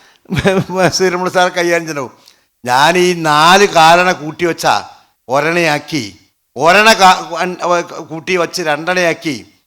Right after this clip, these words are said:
അങ്ങനെ പതിനാറ് അണയാക്കി, ഒരു രൂപയാക്കി. അങ്ങനെയാണ് ഞാൻ കാലണയ്ക്കും, ആ കാലണയ്ക്ക് രണ്ട് പോതി കപ്പലണ്ടിക്ക് വിറ്റാണ് ഈ പ്രസ്ഥാനം കെട്ടിപ്പടുത്താൻ ശ്രമിച്ചത്.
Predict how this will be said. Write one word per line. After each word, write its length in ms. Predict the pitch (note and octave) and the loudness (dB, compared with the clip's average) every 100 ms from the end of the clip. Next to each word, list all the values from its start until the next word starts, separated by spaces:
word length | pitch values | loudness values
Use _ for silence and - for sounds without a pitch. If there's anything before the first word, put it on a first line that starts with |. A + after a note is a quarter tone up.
| _ _ - | _ _ -14
അങ്ങനെ 280 | G#2+ D3 F3+ D#3 | -10 -6 -6 -4
പതിനാറ് 420 | C#3+ D#3 F#3+ G3 | -4 0 2 4
അണയാക്കി, 680 | F#3 F#3 E3+ F3 D#3+ A#2+ _ _ _ - | 2 0 0 -2 -2 -4 _ _ _ -4
ഒരു 220 | D#3+ G#3 | 0 0
രൂപയാക്കി. 800 | G#3+ G3 G3+ G3 F#3+ D#3 A2 _ _ _ _ - | 0 2 2 2 0 -4 -4 _ _ _ _ -10
അങ്ങനെയാണ് 920 | A2+ C#3+ E3+ F3+ D3+ D3 D#3 D3 B2+ - - | -8 -6 -6 -6 -6 -6 -8 -10 -14 -20 -14
ഞാൻ 460 | B2 C#3 D3+ C#3 - _ _ - | -6 -4 -4 -8 -18 _ _ -4
കാലണയ്ക്കും, 840 | A#2+ C#3 E3 E3+ E3 - D#3+ E3 - - - | 0 2 2 0 -6 -6 -10 -10 -20 -20 -8
ആ 100 | C3+ | -8
കാലണയ്ക്ക് 640 | C#3 C3+ D3+ F3 E3+ F3 | -2 2 2 2 -2 -4
രണ്ട് 320 | D3+ D3 F3+ G3 | -4 -4 -4 -6
പോതി 280 | F3+ E3 D#3+ | -4 -6 -4
കപ്പലണ്ടിക്ക് 480 | D3 D#3 D#3+ D#3+ D3+ | -6 -6 -10 -10 -12
വിറ്റാണ് 560 | C3+ - D3 A#2 A2 G2+ _ _ _ | -14 -6 -4 -4 -8 -18 _ _ _
ഈ 60 | C#3+ | -12
പ്രസ്ഥാനം 640 | C#3 C3 - D3+ D3+ E3 | -10 -8 -4 0 2 0
കെട്ടിപ്പടുത്താൻ 760 | C#3 B2 C#3 C3+ C3 C#3 B2 A#2+ | -6 -12 -12 -12 -12 -10 -12 -12
ശ്രമിച്ചത്. 580 | - A2+ A#2 A#2 F2+ | -16 -14 -16 -18 -20